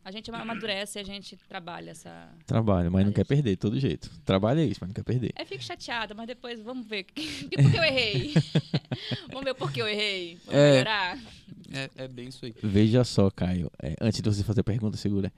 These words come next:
Speaker 2: Todas as mulheres que sentaram aí pra ser entrevistado por nós ou pelo Angie Mob,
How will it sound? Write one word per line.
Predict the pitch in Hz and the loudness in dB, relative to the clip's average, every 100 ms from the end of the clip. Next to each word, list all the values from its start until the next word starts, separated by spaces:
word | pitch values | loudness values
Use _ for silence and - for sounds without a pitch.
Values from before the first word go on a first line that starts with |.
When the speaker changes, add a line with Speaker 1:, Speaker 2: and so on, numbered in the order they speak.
| - - _ | -16 -20 _
Speaker 2:
Todas | - 131 143 | 4 6 8
as | 147 | 6
mulheres | 143 117 110 - | 6 6 4 2
que | - | 0
sentaram | 98 95 95 92 | 2 4 2 2
aí | 92 95 92 104 - - - | 2 0 -2 -4 -12 -12 -4
pra | 98 98 98 87 - | 0 0 0 -2 -6
ser | - 98 | 0 0
entrevistado | 98 98 101 92 101 | 2 2 2 -2 -2
por | - | -4
nós | 95 92 110 113 101 98 | -2 0 2 2 4 4
ou | 95 | 2
pelo | - 95 95 | 4 4 4
Angie | 95 101 | 2 -2
Mob, | 90 87 110 123 98 101 | -4 -2 2 2 2 -4